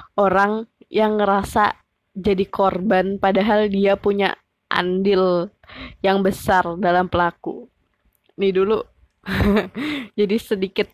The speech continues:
mengorek-ngorek masa lalu. Jadi aku dulu punya orang yang pernah dekat gitu. Orang yang pernah dekat, eh,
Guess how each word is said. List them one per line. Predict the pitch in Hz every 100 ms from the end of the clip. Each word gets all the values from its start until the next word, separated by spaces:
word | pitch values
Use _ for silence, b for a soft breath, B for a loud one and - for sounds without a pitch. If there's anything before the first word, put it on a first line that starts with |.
| -
mengorek-ngorek | - 196 185 180 175 180 175 180 -
masa | 180 - 175
lalu. | 170 165 165 165 220 _ -
Jadi | 185
aku | 202 214
dulu | 196 208 202
punya | 202 185 180 170 170 170 165 - _ _ -
orang | 190 185 175 185 190
yang | 190 185
pernah | 214 180 208
dekat | 180 175 - 180 170 -
gitu. | 170 165 165 165 - _ B B B _ _ _ _ _ _ _ _ _ - - - _ _ _ _ _ _ -
Orang | 202 190 185
yang | 190 196
pernah | 196 196 214
dekat, | 190 - _ - 185 175 180 208 - _ _ _ _ _ _ _ _ _ _ -
eh, | 190 185 180 170 170